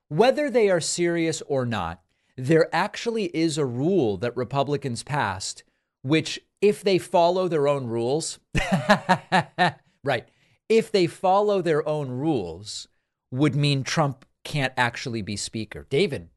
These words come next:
what are you talking about? Well, let me tell you, Newsweek has a very clear write-up about it. Republicans already barred Trump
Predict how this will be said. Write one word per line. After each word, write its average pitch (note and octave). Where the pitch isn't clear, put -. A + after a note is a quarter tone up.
what B2+
are B3
you C#3+
talking D3+
about? E2
Well, A#2
let D#3+
me E3
tell B2
you, E2+
Newsweek B2+
has B2+
a A2
very A2+
clear A2
write-up G2+
about F2+
it. D#3+
Republicans F3
already D#3+
barred C3
Trump F#3